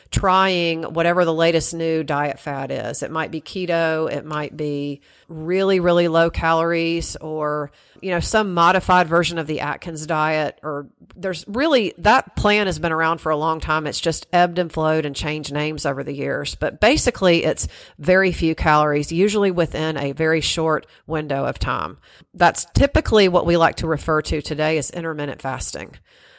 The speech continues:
Um, and it, no doubt it works for some people, but for most people, it doesn't work. Um, so eating too few calories in general is not a good approach because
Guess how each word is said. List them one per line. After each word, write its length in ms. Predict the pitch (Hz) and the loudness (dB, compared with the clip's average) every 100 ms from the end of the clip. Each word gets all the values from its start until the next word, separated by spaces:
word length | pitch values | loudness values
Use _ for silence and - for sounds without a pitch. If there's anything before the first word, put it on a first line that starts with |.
| _ | _
Um, 280 | - 165 160 | -4 -2 -2
and 140 | 208 | 0
it, 340 | 240 - 196 185 _ | 0 -2 -12 -16 _
no 200 | 208 226 | -2 0
doubt 260 | 247 294 349 | 4 4 2
it 100 | 175 | 2
works 240 | 220 233 | 0 0
for 140 | - | -4
some 260 | - - 147 | -4 -2 -2
people, 500 | 156 143 - 101 - _ | -2 -4 -6 -10 -12 _
but 380 | 165 160 - - | 2 2 0 -6
for 240 | 180 170 | -2 -2
most 500 | 156 175 196 302 - | -4 -4 0 0 2
people, 260 | 226 202 196 | 0 0 -2
it 100 | - | 2
doesn't 280 | 233 175 | 0 0
work. 420 | 135 113 - - - _ _ - _ - | -6 -10 -10 -14 -20 _ _ -20 _ -4
Um, 240 | 170 170 | -2 0
so 200 | 175 190 | 2 2
eating 300 | - 240 214 | 2 0 0
too 320 | - - 302 | 0 0 2
few 240 | 349 277 269 | 0 -2 -2
calories 480 | - 240 220 202 185 | 2 4 4 4 0
in 120 | 170 | -2
general 360 | 180 185 190 | -2 2 2
is 160 | 165 160 | 0 0
not 200 | 170 170 | 2 2
a 40 | |
good 140 | 165 160 | 2 0
approach 420 | 156 160 131 - | 2 2 2 -2
because 480 | - - 156 147 | -6 -2 -2 0